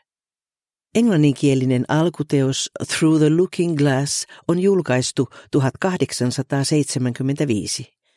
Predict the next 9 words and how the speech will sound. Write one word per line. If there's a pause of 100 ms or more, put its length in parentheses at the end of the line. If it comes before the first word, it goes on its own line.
(500)
Kustantaja
Gummerus
kaksituhatta
kaksikymmentäneljä. (840)
Lukija (220)
Eija
Ahvo. (3000)
Muistan,
lapsen,